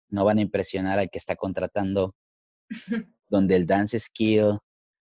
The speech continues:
Speaker 1: está en su máxima expresión y hay gente demasiado buena,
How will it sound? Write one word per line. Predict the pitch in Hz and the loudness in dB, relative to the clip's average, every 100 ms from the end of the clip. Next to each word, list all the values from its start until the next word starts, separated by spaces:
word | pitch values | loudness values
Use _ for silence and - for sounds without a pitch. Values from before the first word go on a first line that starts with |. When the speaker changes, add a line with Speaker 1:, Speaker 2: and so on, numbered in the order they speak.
| _ | _
Speaker 1:
está | - - - 98 95 | -8 -8 -2 2 2
en | 92 | 0
su | 92 | -2
máxima | 92 92 101 90 | -2 -2 -4 -6
expresión | 85 - 87 - 92 92 | -8 -10 -12 -8 -6 -6
y | |
hay | 87 | -6
gente | 95 90 90 | -6 -6 -4
demasiado | 85 80 - 90 92 92 | -6 -8 -8 -6 -4 -2
buena, | 95 92 92 | -2 -4 -6